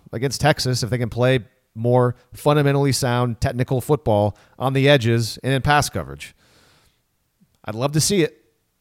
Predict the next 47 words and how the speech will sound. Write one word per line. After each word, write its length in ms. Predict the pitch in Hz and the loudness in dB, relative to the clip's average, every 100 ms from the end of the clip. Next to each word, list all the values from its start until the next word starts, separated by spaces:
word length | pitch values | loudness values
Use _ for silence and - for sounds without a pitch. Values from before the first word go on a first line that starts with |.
| _ _ _ _ _ _ _ _ - | _ _ _ _ _ _ _ _ -4
Would 100 | 139 | 0
I, 140 | 143 156 _ _ | 2 0 _ _
would 140 | 131 156 | -4 -2
I 80 | |
like 240 | 131 139 160 | 0 -2 0
to 60 | 147 | 0
see 240 | 156 147 | 2 2
other 240 | 131 147 | 4 4
players 680 | 143 - 135 156 170 151 - - _ | 2 0 0 2 0 -4 -10 -16 _
and 120 | 127 117 | -12 -8
see 200 | - 135 | -6 -4
what 200 | 127 - | -4 -2
they 160 | 131 | 0
look 200 | 147 165 | 0 -2
like 400 | 165 175 190 - - | 0 -2 -4 -12 -12
if 160 | 110 | -6
they 100 | 131 | -4
have 240 | 135 110 107 | -4 -4 -4
more 160 | 131 | -4
fundamentals 540 | 135 143 131 131 147 120 | -2 -2 -2 -2 -2 -4
and 100 | 104 | -4
better 180 | 120 | -4
fundamentals? 520 | 139 143 143 156 170 127 | -4 -4 -6 -6 -6 -6
Like, 160 | 117 | -6
I, 160 | 113 131 - - | -4 -6 -8 -8
I've 160 | 117 | -6
seen 480 | - 143 151 160 160 | -6 -4 -4 -4 -6
pretty 240 | 143 156 | -6 -6
good 160 | 151 156 | -4 -4
things 200 | 165 151 | -6 -8
from 120 | 147 | -8
Jaden 260 | 135 147 139 | -4 -4 -2
Davis. 540 | 139 123 76 - - _ _ _ _ _ _ _ _ _ _ _ | -2 -4 -6 -16 -18 _ _ _ _ _ _ _ _ _ _ _
Uh, 160 | - - | -14 -8
he's 160 | 123 | -4
a 40 | 131 | 0
younger 300 | 139 147 139 | 0 0 2
guy. 360 | 143 139 80 | 4 4 2
He, 140 | 95 113 | -2 -2
he 160 | 123 120 _ _ - | -4 -6 _ _ -8
shined. 420 | - 151 127 110 | -2 0 0 -2
I, 200 | 143 - - - - _ - | -4 -6 -20 -20 -20 _ -6
I 80 | 175 | -2
guess 260 | 214 277 - | 0 0 0
for 160 | 190 | 0
me, 280 | 165 190 185 | 4 4 4
it's, 280 | 151 - | 2 -2